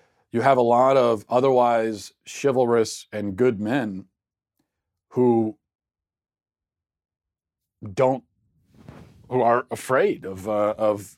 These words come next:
of, you know, going out of their way, putting themselves out there to help another person, especially a woman, because they don't wanna be accused of anything.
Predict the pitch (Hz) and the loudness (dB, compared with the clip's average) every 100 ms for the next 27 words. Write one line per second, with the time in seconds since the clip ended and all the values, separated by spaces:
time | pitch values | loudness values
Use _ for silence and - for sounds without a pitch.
0 | - 107 101 98 _ _ _ _ _ _ | -4 -2 -2 -8 _ _ _ _ _ _
1 | _ _ _ _ _ 113 101 101 123 127 | _ _ _ _ _ -6 -4 0 2 2
2 | 123 120 110 113 123 131 - 135 123 120 | 2 0 0 2 2 2 0 -2 -2 -2
3 | 117 120 110 113 127 147 113 104 95 120 | -2 -2 0 -2 -2 -2 -4 -4 -2 -4
4 | 117 107 101 87 127 120 107 - 110 110 | -2 -4 -4 -2 -2 -2 -8 -6 -4 -4
5 | 98 117 135 101 101 _ _ _ _ _ | -6 -4 -4 -6 -12 _ _ _ _ _
6 | _ _ _ _ - - 110 95 92 113 | _ _ _ _ -12 -4 -4 -4 -2 0
7 | 120 120 120 117 143 120 95 85 85 | 2 2 -2 -2 -4 -4 -10 -12 -18